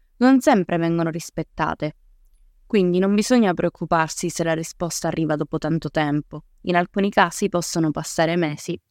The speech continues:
o addirittura un anno. Attenzione, in alcuni casi si possono avere procedure accelerate, cioè più veloci.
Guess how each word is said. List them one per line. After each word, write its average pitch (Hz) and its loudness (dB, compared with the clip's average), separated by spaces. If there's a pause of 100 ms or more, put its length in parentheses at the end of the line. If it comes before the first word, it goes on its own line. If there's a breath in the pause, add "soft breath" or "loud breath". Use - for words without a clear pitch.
o 202 0
addirittura 180 -2
un 160 -2
anno. 151 -4 (840)
Attenzione, 202 0 (440)
in 220 4
alcuni 220 2
casi 175 0
si 190 -6
possono 202 0
avere 202 0
procedure 202 -2
accelerate, 160 -4 (240)
cioè 220 0
più 214 -2
veloci. 170 -2